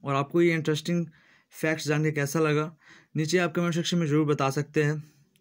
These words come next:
और ऐसे ही साइकोलॉजिकल मोटिवेशन and फैक्ट्स के वीडियो के लिए आप हमारे चैनल को सब्सक्राइब कर लीजिए कि आने वाला सबसे वीडियो,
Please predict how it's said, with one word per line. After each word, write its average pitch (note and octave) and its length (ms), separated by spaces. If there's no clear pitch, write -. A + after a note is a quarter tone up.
और C3 100
ऐसे C#3+ 220
ही F3 80
साइकोलॉजिकल D3+ 760
मोटिवेशन C#3+ 760
and C3+ 500
फैक्ट्स D#3 360
के E3+ 120
वीडियो D3+ 280
के D#3 140
लिए D3+ 160
आप C3+ 200
हमारे C#3 300
चैनल C#3+ 200
को D3 100
सब्सक्राइब D3 440
कर D#3+ 140
लीजिए D#3 300
कि D#3 160
आने C#3+ 140
वाला D3+ 120
सबसे D3 240
वीडियो, C#3+ 360